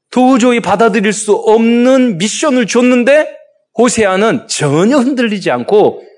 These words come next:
그 미션을 후-, 그 실현했어요. 왜? 어느 정도 믿음이 있느냐? "나는 지금 말도 안 되고 이해가 안 되지만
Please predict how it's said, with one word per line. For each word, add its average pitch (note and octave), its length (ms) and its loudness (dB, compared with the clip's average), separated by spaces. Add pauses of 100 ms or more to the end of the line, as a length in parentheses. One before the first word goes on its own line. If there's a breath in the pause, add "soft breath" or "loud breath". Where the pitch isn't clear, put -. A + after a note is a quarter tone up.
(140 loud breath)
그 - 120 -2
미션을 C#3+ 580 -2
후-, - 240 -12 (460)
그 - 100 -8
실현했어요. D#3+ 680 -8 (400)
왜? A#3+ 360 0 (720)
어느 A#3+ 220 2
정도 C4 260 4
믿음이 F#3 320 0
있느냐? C#3+ 480 -2 (280 loud breath)
"나는 A#3+ 360 2
지금 A#3+ 260 -2
말도 G#3+ 360 0
안 G3+ 120 -2
되고 G#3+ 200 -2
이해가 A#3+ 460 2
안 F3+ 120 2
되지만 A3+ 400 0